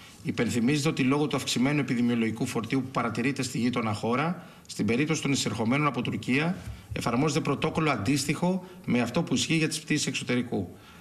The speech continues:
Δηλαδή, υποβολή σε τεστ, αναμονή των αποτελεσμάτων σε ξενοδοχείο, σε περίπτωση που το τεστ είναι θετικό, παραμονή στο ξενοδοχείο και για τις δεκατέσσερις ημέρες καραντίνας, σε περίπτωση αρνητικού αποτελέσματος, δυνατότητα ολοκλήρωσης καραντίνας στο σπίτι τους, όπου και ελέγχονται.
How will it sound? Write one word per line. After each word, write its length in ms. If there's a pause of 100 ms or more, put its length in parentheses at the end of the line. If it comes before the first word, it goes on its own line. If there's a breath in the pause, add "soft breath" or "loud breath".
(140 loud breath)
Δηλαδή, 260
υποβολή 480
σε 160
τεστ, 380 (280)
αναμονή 400
των 120
αποτελεσμάτων 600
σε 80
ξενοδοχείο, 680 (320 loud breath)
σε 160
περίπτωση 360
που 40
το 80
τεστ 260
είναι 140
θετικό, 400
παραμονή 440
στο 140
ξενοδοχείο 680 (280 loud breath)
και 100
για 80
τις 100
δεκατέσσερις 480
ημέρες 260
καραντίνας, 640 (220 loud breath)
σε 180
περίπτωση 420
αρνητικού 340
αποτελέσματος, 840 (120)
δυνατότητα 420
ολοκλήρωσης 420
καραντίνας 400
στο 100
σπίτι 280
τους, 280 (320 loud breath)
όπου 260
και 120
ελέγχονται. 460